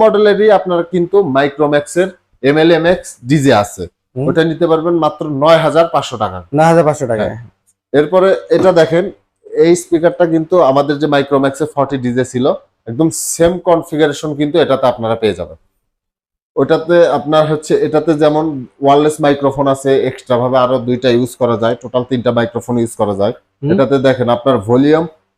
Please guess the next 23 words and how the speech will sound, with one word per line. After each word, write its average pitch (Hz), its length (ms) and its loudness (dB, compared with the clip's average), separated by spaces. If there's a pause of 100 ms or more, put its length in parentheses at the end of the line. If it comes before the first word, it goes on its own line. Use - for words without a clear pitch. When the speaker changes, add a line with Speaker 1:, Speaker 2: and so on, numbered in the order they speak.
Speaker 1:
কত - 160 2
পর্যন্ত 170 480 0 (260)
আপ 139 200 2 (140)
করবে 139 320 4
বা 127 180 2 (380)
বাড়বে 123 420 2
কমবে 127 340 0
সেগুলোর 143 640 0
কিন্তু 156 320 -2 (460)
আট 139 200 2
জিবি 135 180 0
লাইট 131 240 2
সহ 147 260 0
এটাতে 107 280 -4
দেওয়া 87 240 -2
আছে। - 220 -14
Speaker 2:
আচ্ছা। 127 280 -4 (200)
Speaker 1:
হ্যাঁ, 107 180 -2 (420)
এই 160 160 4
যে 180 180 2
স্পিকারটা 175 420 -2
দেখেন 156 260 -2
এখানে 147 260 -2